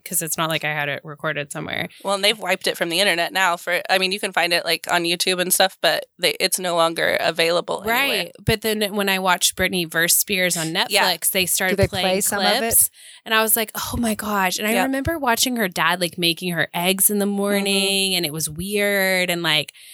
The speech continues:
Speaker 1: the whole thing, we were just like, but the, it wasn't like, the conversation wasn't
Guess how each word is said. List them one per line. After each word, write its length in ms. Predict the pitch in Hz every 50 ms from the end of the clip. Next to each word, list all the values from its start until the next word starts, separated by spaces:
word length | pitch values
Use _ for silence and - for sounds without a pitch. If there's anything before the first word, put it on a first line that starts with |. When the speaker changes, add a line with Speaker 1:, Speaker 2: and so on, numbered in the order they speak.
| - - - - _
Speaker 1:
the 120 | - 226 214
whole 320 | 196 - 254 285 285 269
thing, 400 | 240 - 226 214 208 185 175 170
we 120 | 170 175 180
were 120 | 185 180
just 180 | 185 175 - -
like, 300 | 180 170 165 - - _ - - - - - - _ -
but 320 | 285 294 262 220 214 - _ _ -
the, 220 | 220 208 202 -
it 120 | 220 220 208
wasn't 340 | 240 247 233 254 240 -
like, 340 | - 202 180 175 165 - - _ _ _ _ _ _ _ _ _ _ _ - _ _ - _ _ _ _ -
the 80 | 208
conversation 880 | 196 - 220 208 202 196 196 196 185 - 196 180 170 - 190 175 175 170
wasn't 420 | 170 170 165 165 175 160 - -